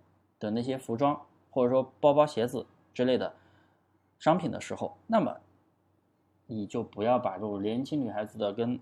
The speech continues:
妈妈风的夹杂起来，因为当你的人群都是，呃，年龄段以那种妈妈风为主的那种人群的时候，你卖年轻女孩子的衣服是没人看的。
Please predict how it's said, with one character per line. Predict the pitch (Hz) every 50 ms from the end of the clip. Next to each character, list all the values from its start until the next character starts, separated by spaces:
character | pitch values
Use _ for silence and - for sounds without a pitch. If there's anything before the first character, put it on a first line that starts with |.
| - _
妈 | - 135 127
妈 | 131 135 131
风 | - 135 127 110
的 | 92 - - _ _ _ _ _ _ _ _
夹 | _ - 101 95 110
杂 | 110 107 104
起 | - - 107
来， | 98 - - _ _ _ _ _ _ _ _
因 | - 139
为 | 151 160 156 - - _ _
当 | - 156 156
你 | 131
的 | 104 104
人 | 104 113 123 143 160
群 | - - 120 117 120 - -
都 | - 165 165 170
是， | 165 - 156 117 - - - _ _ _ _ _ _ _ _ _
呃， | - 113 107 101 - - - _ _ _ _ _ _ -
年 | 117 120 143 156
龄 | 147 147
段 | 139 151 131 110 - -
以 | 98 98 101
那 | 110 120 123
种 | 113 98 98 92
妈 | 104 123 127
妈 | 135 139 135 135 131 131 123
风 | - - 143 143
为 | 135 120 127
主 | 123 120 -
的 | - 87 92
那 | 110 110
种 | 104 98 101
人 | 101 110 131
群 | 131 - 110
的 | 104
时 | 101 - 110
候， | 104 107 - - -
你 | 104 104 104
卖 | 113 127 127
年 | 113 107 107 117 127
轻 | 123 151 151 143
女 | 113
孩 | 92 104 113
子 | 113 110
的 | 107
衣 | 113
服 | 117 - -
是 | - -
没 | 120 104 107 131
人 | 147 143 123 139 151
看 | - - 156 123 107
的。 | 101 -